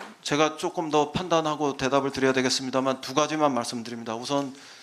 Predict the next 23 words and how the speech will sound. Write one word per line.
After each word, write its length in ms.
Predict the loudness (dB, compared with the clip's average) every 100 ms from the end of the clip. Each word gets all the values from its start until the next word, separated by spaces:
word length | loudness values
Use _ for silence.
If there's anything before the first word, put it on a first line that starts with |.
| -20 -20 -20 -12
어, 300 | -8 -6 -6 -6
부정교합과 960 | -2 2 2 4 4 4 2 2 4 4
관련해서도, 960 | 2 2 2 0 0 -2 0 -2 -4 -12 _ _ _
어, 580 | -8 -6 -4 -4 -6 -10 -14 -20 _ _ _ _ _ _ _
그 260 | -10 -8 -8 -8
신-, 240 | -8 -8 -12 -20 _ -6
그 320 | 0 2 2 6
의혹이 300 | 6 8 2
있었지 300 | 0 2 2
않습니까? 540 | 0 -4 -2 0 2
신체 320 | 0 -2 0 0
검사를, 600 | 0 2 2 2 0 -6 -16 -20 _ -10
어, 100 | -8 -6
통보받은 720 | -4 2 4 4 2 0 4
다음에 360 | 6 6 4 0
부정교합 500 | 0 -2 2 2 2
치료를 320 | 0 2 0
한 100 | 0
거 60 | 0
아니냐, 420 | 0 -2 -2 -2
이런 240 | 0 0 0
의혹이 300 | 2 2 2
있었는데 640 | 0 -2 -4 -2 0 -2